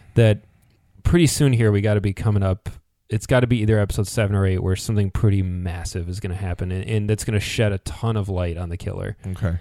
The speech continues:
Speaker 1: So this is the point of the series where I'm starting to get, I'm really, I mean, before, I've always been looking forward to, to the upcoming
Speaker 2: Yeah.
Speaker 1: Monday, but this week I'm, like, really just dying for it because I'm, like,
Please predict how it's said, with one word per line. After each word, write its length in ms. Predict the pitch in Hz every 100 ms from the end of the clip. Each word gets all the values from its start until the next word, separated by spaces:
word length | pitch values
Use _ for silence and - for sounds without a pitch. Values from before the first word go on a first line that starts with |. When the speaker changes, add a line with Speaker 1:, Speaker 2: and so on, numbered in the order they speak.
| -
Speaker 1:
So 760 | - - - 107 101 98 92 90 _ _ _ _ _ _ _ _ _ _
this 160 | 151 151
is 80 | 147
the 60 |
point 240 | - 139 113
of 40 |
the 20 | -
series 240 | 113 104
where 80 | 104
I'm 80 | 98
starting 260 | - 98
to 100 | 95
get, 200 | 95 90 92
I'm 200 | 95 92
really, 320 | 95 95 90
I 80 | 131
mean, 200 | 135 110
before, 360 | 117 - 127
I've 120 | 113
always 180 | 131 131
been 140 | 123 120
looking 200 | - 117
forward 360 | 110 107 113 113
to, 280 | 120 113 -
to 140 | 127 107 110
the 100 | 123
upcoming 360 | 117 - 123 120
Speaker 2:
Yeah. 40 |
Speaker 1:
Monday, 320 | 117 120 123 117
but 160 | 101
this 180 | 110 -
week 200 | 101 95
I'm, 120 | 92
like, 180 | 87 87 -
really 280 | 92 87 85
just 280 | - - -
dying 320 | 85 90 98
for 180 | 110 101
it 60 |
because 580 | 101 - 95 - - - -
I'm, 120 | 101 95
like, 260 | 90 87